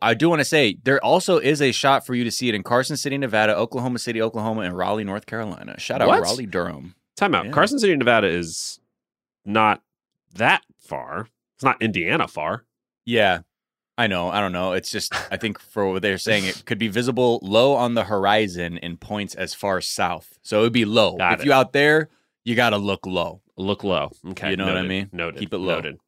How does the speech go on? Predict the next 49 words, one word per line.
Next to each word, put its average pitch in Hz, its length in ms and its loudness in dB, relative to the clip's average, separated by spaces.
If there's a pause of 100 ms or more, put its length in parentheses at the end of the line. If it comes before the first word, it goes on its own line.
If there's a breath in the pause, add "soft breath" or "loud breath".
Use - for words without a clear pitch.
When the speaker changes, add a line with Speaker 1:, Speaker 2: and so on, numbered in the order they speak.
(140)
Speaker 2:
Noted. 80 280 -10
Speaker 1:
Don't 104 120 0
let 104 120 -4
Speaker 2:
Keep 113 120 -8
Speaker 1:
people 95 80 2
Speaker 2:
low, 104 80 4
Speaker 1:
know 101 60 0
you're 95 100 -2
Speaker 2:
keep 90 80 2
Speaker 1:
out 92 80 2
here 92 100 -2
Speaker 2:
locked. 92 100 -2
Speaker 1:
enjoying 90 480 -6
the 90 120 -6
Aurora 85 400 -4
<laughs> - 0 -
Borealis. - 360 -12 (140)
Keep 127 240 -2
that 113 180 2
shit - 100 -8
low. 127 200 -2
Speaker 2:
<laughs> 123 680 -8
Speaker 1:
Uh, 117 180 4
Dianne 127 400 2
Feinstein 113 840 -2
is 95 200 -8
trending 92 440 -6
too. 110 500 -2 (100)
Speaker 2:
Yeah, 92 100 0
what's 90 120 -4
up 90 60 -6
with 90 80 -4
her? 104 60 -2
Speaker 1:
Uh, 101 200 0
because 98 340 -4
there's 160 180 0
a, 131 180 0 (580)
like, 110 200 -2
a 98 120 2
article 110 480 0
that 92 160 0
came 101 220 -4
out, 92 180 -2
I 87 60 -6
think 151 120 -6
in 127 60 -2
the 98 60 -2
New 95 120 -4
Yorker 90 580 -4